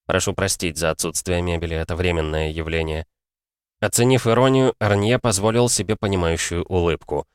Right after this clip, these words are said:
Присев на кресло, он протянул мне тоненькую папочку, которую принес с собой. «Здесь то, что вы просили. Я позволил себе внести краткие пометки касательно каждого, на кого вы запросили информацию.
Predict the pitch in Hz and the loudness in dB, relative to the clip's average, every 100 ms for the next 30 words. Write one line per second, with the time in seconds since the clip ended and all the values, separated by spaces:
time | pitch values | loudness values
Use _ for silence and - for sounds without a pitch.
0 | _ _ _ _ 90 90 98 90 90 82 | _ _ _ _ -4 2 2 2 2 2
1 | 90 98 107 92 90 82 - 90 95 98 | 2 2 2 2 2 2 0 2 4 4
2 | 90 87 90 85 85 82 85 80 80 85 | 2 0 0 0 0 0 -2 0 -2 -2
3 | - 104 90 82 82 80 78 82 78 - | -4 -4 -4 -2 0 0 0 -2 -2 -2
4 | - 76 76 76 - _ _ _ _ _ | -2 -2 -2 -4 -6 _ _ _ _ _
5 | _ _ - 78 80 87 87 - 87 - | _ _ -10 -6 -4 -2 -2 0 0 0
6 | 87 87 - 82 - 71 53 - _ _ | 0 0 0 0 0 -2 -8 -12 _ _
7 | _ _ 95 107 110 98 117 113 101 95 | _ _ -4 0 0 2 2 4 2 2
8 | 101 87 95 - 101 92 90 - 98 87 | 0 0 0 -2 -2 0 0 0 -4 -2
9 | 87 117 - 82 78 76 80 80 78 - | 0 0 0 -4 -2 -2 0 -2 -4 -2
10 | 85 82 92 85 82 85 87 87 82 82 | -2 0 0 2 0 0 2 0 -2 -2
11 | 82 - 80 80 87 82 87 - - 104 | -2 -2 -2 -2 -2 0 0 -2 -6 -8